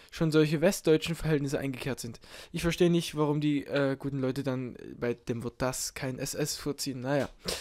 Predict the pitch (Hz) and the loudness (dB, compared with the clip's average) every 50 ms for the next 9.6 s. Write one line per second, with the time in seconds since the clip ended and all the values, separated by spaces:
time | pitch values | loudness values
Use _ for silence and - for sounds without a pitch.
0 | - - - - - - - - 254 285 254 226 190 190 196 190 170 160 - - | -8 -12 -14 -16 -16 -6 0 4 8 12 12 12 12 12 12 12 10 8 6 4
1 | - 165 135 127 123 143 175 214 247 - 262 196 - 202 185 180 175 175 - 185 | 6 6 6 6 6 8 8 8 10 8 6 6 10 12 12 12 12 12 10 6
2 | 175 180 175 - - - - - - - 165 165 - - 143 - - 151 147 147 | 4 4 2 0 -6 -20 -20 -8 -2 2 2 2 4 2 2 4 4 4 4 4
3 | - 151 139 139 131 131 139 135 - 156 - - - - 170 170 165 - 135 - | 4 4 6 6 4 4 2 0 0 0 0 0 0 2 4 4 4 2 0 -4
4 | - - - - - - - - - - _ _ _ _ _ _ _ _ _ - | -6 -8 -14 -16 -18 -20 -20 -20 -20 -20 _ _ _ _ _ _ _ _ _ -20
5 | - - - - 151 147 139 143 151 135 147 147 143 - - - - - 120 101 | -18 -16 -10 -6 -4 -4 -2 -2 -2 -2 -2 -4 -4 -6 -8 -8 -6 -6 -6 -6
6 | - - - - - - - - - - - - - - - - 330 320 302 - | -8 -10 -8 -4 -2 0 0 0 -2 -6 -10 -18 -20 -20 -20 -20 -20 -20 -18 -12
7 | - 147 143 143 135 131 127 120 120 131 131 120 - - - - - - - - | -8 -6 -4 -2 -2 -2 -2 -2 -2 -2 -2 -4 -6 -8 -14 -20 -20 -18 -16 -16
8 | - - - - 214 202 233 226 - - 240 226 226 233 226 214 208 190 - 190 | -16 -8 0 4 8 8 8 8 10 10 10 12 12 12 10 10 8 6 8 8
9 | 170 160 165 156 156 160 165 170 175 175 175 | 8 8 8 8 8 8 8 8 6 4 2